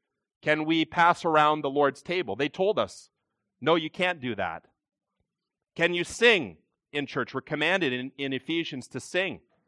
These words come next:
And they, they say, "No, you can't sing."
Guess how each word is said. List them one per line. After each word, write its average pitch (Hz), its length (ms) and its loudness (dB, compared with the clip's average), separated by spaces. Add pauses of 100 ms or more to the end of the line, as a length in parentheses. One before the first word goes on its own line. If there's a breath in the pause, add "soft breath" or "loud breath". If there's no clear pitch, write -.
(600)
And 131 220 -4
they, 139 160 0 (140)
they 135 140 -2
say, 147 140 -8
"No, 147 140 0
you 143 160 0
can't 147 300 -6
sing." 117 360 -4